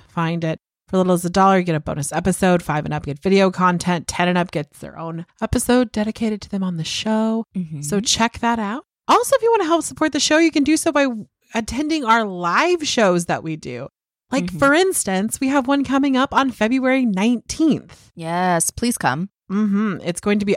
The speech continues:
Speaker 1: Our Bloody Valentine, so you should definitely check it out. It's gonna be fun.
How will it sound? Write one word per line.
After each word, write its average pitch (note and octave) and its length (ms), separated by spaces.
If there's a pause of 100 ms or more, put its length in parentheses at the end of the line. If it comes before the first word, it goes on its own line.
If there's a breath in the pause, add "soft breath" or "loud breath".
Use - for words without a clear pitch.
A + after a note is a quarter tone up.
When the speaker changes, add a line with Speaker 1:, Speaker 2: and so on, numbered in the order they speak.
Speaker 1:
Our G3 220
Bloody A3 260
Valentine, A3+ 680
so A#3+ 120
you F#3+ 260
should E3 420
definitely A3 920
check - 360
it D#3+ 100
out. - 400 (240)
It's - 160
gonna - 160
be C3+ 100
fun. A3+ 640